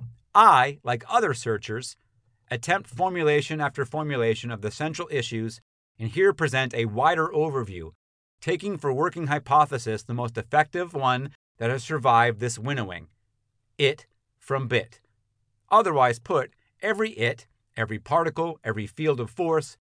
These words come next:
even the space-time continuum itself, derives its function, its meaning, its very existence entirely, even in some contexts indirectly,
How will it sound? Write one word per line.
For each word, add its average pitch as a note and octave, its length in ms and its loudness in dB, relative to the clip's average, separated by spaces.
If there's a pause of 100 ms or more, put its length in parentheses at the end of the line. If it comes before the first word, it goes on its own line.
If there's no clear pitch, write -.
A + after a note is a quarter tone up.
even F#3+ 220 -6
the F#3 100 -4
space-time D#3+ 600 -2
continuum D3+ 560 -4
itself, C3 640 0 (500)
derives D3 500 4
its E3+ 200 -6
function, D3 500 -2 (340)
its F#3 280 0
meaning, C3 500 -4 (260)
its A#2+ 140 -8
very F3+ 320 2
existence D#3 560 -2
entirely, C#3+ 800 0 (340)
even A3+ 300 -2
in G#3 180 -4
some G#3 320 0 (320)
contexts - 720 -2 (260)
indirectly, C#3+ 800 -2